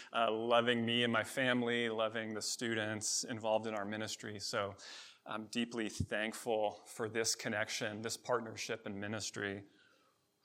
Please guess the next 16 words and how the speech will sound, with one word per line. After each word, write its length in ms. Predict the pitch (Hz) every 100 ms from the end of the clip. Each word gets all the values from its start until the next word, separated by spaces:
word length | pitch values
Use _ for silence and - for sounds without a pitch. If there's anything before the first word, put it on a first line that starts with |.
| _ - - _ _ _ _ _ - - _ _ -
And 100 | 131
if 120 | 139 180
you're 100 | 156
wondering, 320 | 190 185 143
just 160 | 160
by 140 | 202 151
way 140 | 143
of 80 | 131
update, 400 | 143 - 127 123
you 100 | 135
know, 280 | 135 123 117 - - _ _ _ - -
it's 120 | -
been 100 | 143
a 60 |
weird 280 | 127 139 147
year 400 | 131 156 160 139